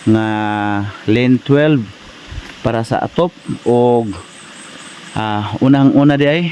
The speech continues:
ah, gitimbay nako og shout out nako si Ma'am C B, ang nag-sponsor sa ilahang Rinan og pagpalit og kanang ilang mapuy-an, Ma'am C B ng Bohol. Thank you so much, Ma'am Shelo. Og siyempre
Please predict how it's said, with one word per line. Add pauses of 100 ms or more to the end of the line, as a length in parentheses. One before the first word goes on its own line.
(160)
ah,
gitimbay
nako
og
shout
out
nako
si
Ma'am
C
B, (800)
ang
nag-sponsor
sa
ilahang
Rinan
og (680)
pagpalit
og
kanang
ilang
mapuy-an, (400)
Ma'am
C
B
ng (240)
Bohol. (320)
Thank
you
so
much,
Ma'am
Shelo. (560)
Og
siyempre